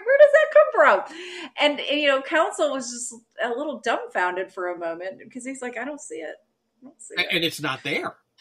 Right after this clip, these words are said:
Speaker 2: I mean,
Speaker 1: It's not
Speaker 2: very
Speaker 1: there.
Speaker 2: simply, it's not there.
Speaker 1: So we, we've talked about it a, a little bit too, about talking to folks who find themselves, um,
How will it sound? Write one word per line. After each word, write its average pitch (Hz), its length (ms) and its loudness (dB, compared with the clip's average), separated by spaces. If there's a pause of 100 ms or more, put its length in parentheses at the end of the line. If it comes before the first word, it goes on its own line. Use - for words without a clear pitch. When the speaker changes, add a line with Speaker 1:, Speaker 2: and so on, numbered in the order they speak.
(140)
Speaker 2:
I - 80 -12
mean, - 160 -8
Speaker 1:
It's - 120 -6
not 226 220 -2
Speaker 2:
very 339 160 6
Speaker 1:
there. 196 220 -4
Speaker 2:
simply, 151 340 -6
it's - 180 -10
not 151 240 -8
there. 160 300 -10 (1120)
Speaker 1:
So 311 400 -4
we, 349 120 -6
we've 339 200 -6
talked 523 400 -2
about 294 220 2
it 247 140 0
a, 220 240 -6
a - 20 -4
little 285 380 -4
bit 208 320 -4 (320)
too, 320 420 -4
about 226 560 -6
talking 277 460 -2
to - 180 -12
folks 226 480 -8
who 226 100 -12
find 226 400 -8
themselves, 190 1000 -6 (580)
um, 190 480 -6